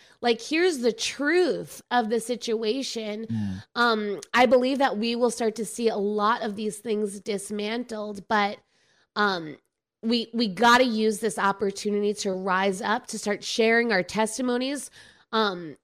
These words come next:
Speaker 1: and really start speaking on behalf of the unborn. And I believe that that resurrection of the unborn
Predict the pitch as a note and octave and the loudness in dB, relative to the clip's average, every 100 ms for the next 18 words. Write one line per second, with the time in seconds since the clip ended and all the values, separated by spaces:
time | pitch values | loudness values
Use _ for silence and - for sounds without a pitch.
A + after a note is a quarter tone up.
0 | _ A#3 A#3 G#3+ F3 G3+ B3 C#4+ D4 B3+ | _ 2 2 2 0 -2 0 0 0 0
1 | A3 - - - C4 B3+ A#3+ A3 A3 G#3+ | -2 -4 -8 -4 -4 -2 -4 -2 -2 -2
2 | G#3+ F3 F3 G#3 A#3 C4 - A3+ G#3 F#3+ | -4 -6 -4 0 0 -2 -2 2 2 0
3 | F#3 G#3+ A3 G3+ G#3 F#3+ G#3 A3 F#3+ G#3 | -4 -2 0 0 0 0 2 0 0 0
4 | A3 A3+ A#3 A#3+ A3 G#3 - A3 - G3 | 2 2 0 0 2 2 2 0 0 0
5 | G3+ A3+ A#3 G#3+ G3+ G#3+ - G#3 G3 - | 2 4 2 0 0 0 -2 -4 -4 -2
6 | G#3+ G#3 G3+ G3+ G#3 G3+ F#3+ F#3+ G3+ C#4 | -2 0 -2 -2 -2 -2 -4 -4 -4 -6